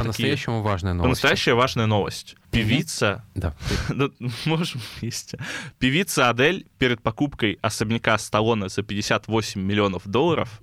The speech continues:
Speaker 2: попросила актера оставить статую Рокки. Ну,
Speaker 1: Ну, я бы тоже попросил.
Speaker 2: я бы тоже. То есть,
Speaker 1: Но,
Speaker 2: э,
Speaker 1: да.
Speaker 2: я, ну, я так понимаю, что там статуя эта стояла не совсем в доме, а она стояла в парке,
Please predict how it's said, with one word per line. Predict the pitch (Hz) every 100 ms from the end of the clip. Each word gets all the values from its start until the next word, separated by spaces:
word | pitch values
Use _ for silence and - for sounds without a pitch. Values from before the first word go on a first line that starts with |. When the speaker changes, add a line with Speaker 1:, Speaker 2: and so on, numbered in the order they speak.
| _
Speaker 2:
попросила | - 101 107 - 127 101
актера | - 147 160 120 -
оставить | 104 - - 117 123 - -
статую | - 101 101 107 101 -
Рокки. | 104 101 98 - - - - _ _ _ _ _ _ _ _ _ _ _ _ _ _ _ _ _ _ -
Ну, | 117 117 107 101
Speaker 1:
Ну, | 113
я | 123
бы | -
тоже | 131
попросил. | 104 - 92 - 101
Speaker 2:
я | 107
бы | 127
тоже. | 104 101 - -
То | 113
есть, | 104 107
Speaker 1:
Но, | 120 139 135 87
Speaker 2:
э, | - _
Speaker 1:
да. | 120 117 107
Speaker 2:
я, | 113 123
ну, | 147
я | 131 139
так | 165
понимаю, | 151 156 147
что | -
там | 131 127
статуя | 123 139 139 123
эта | 120
стояла | - 120 120 120 117
не | 113 113
совсем | - 131 120
в |
доме, | 120 123 117 107 -
а | 113 113 110
она | 113
стояла | 110 - 113 113 110 104 101
в | -
парке, | - 170 220 - 180